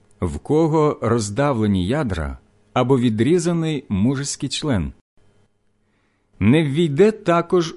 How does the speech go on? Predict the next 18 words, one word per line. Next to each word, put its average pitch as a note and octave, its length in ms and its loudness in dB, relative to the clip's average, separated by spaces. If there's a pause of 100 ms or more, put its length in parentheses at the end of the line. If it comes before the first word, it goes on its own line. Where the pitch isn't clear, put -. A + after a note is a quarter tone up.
у D#3+ 80 2
Господню C3+ 640 2
громаду A2 680 0
байстрюк. G2+ 840 -4 (600)
Ніхто D3 480 4
з G2 80 -4
них, D#3+ 480 0
навіть D#3+ 560 0
на C#3 160 2
десятому A#2+ 600 0
його G#2 260 0
поколінні, A2+ 760 0 (340)
не A#2+ 200 4
зможе D3+ 500 2
ввійти A#2 480 0
в C#3 100 -2
громаду G2 440 0
Господню. G#2+ 640 -2